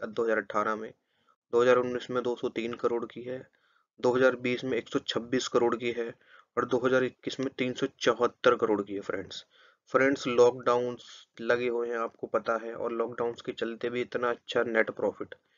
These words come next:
एक सौ छब्बीस करोड़ से तीन सौ चौहत्तर करोड़ का हो जाता है फ्रेंड्स। अगर आप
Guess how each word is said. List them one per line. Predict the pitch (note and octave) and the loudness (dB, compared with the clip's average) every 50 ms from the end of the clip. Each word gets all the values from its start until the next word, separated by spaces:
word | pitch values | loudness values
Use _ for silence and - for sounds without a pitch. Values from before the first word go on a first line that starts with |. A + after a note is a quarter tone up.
| _ _ _ _ _ _ _ - | _ _ _ _ _ _ _ -14
एक | B2+ - | -8 -2
सौ | - C#3+ | 0 0
छब्बीस | C3 - - B2+ A#2 B2+ C#3 B2+ - | 2 2 0 -2 0 0 0 0 2
करोड़ | - B2+ B2 B2 A#2+ - | 2 4 4 4 4 2
से | - C3+ | -2 -4
तीन | B2+ - A#2+ A#2 A#2+ | -4 -4 -6 -8 -8
सौ | - - | -10 -12
चौहत्तर | - - - A2 G#2 G#2+ _ - - - | -6 2 2 2 2 0 _ -4 -2 -2
करोड़ | A2+ B2 G#2+ G#2 G#2 | 0 2 0 0 0
का | G2+ A2 | -2 -2
हो | G2 F#2+ | -4 -4
जाता | F#2 F2+ F#2 - - | -4 -6 -8 -6 -6
है | G#2+ | -6
फ्रेंड्स। | G2+ - F#2 G2+ F#2+ - - - _ _ _ _ _ _ _ _ _ _ _ _ - | -6 -6 -10 -12 -14 -16 -20 -20 _ _ _ _ _ _ _ _ _ _ _ _ 2
अगर | B2+ B2+ C3+ C#3 | 4 8 8 8
आप | D3 C#3+ - | 8 8 4